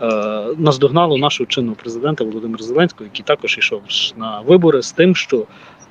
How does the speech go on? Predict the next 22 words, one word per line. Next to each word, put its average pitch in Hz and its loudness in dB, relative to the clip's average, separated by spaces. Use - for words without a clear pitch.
е, 113 -4
е, 113 -2
просто - -2
треба 139 2
перестати 120 -4
стріляти, 107 -8
пригадуєте, 104 -14
так? - -10
Ну, 196 4
теза 175 2
начебто 165 2
правильно, 175 2
тобто - -10
він 123 -4
йшов 123 -4
як 113 -6
президент 127 -2
миру. 151 2
Сьогодні 135 0
це 110 -6
абсолютно 135 -2
президент 127 -2